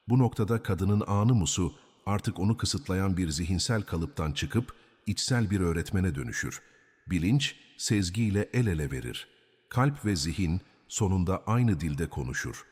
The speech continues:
Bir sonraki bölümde bu denge değişecek. Artık aklın değil,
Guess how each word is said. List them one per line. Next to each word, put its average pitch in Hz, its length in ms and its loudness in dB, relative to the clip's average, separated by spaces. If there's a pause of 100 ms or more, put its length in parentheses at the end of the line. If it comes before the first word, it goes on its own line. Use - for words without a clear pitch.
(360)
Bir 160 120 4
sonraki 123 480 2
bölümde 87 380 2
bu 90 120 0
denge 78 340 0
değişecek. 65 640 -6 (440)
Artık 107 320 0
aklın 92 380 0
değil, 73 220 0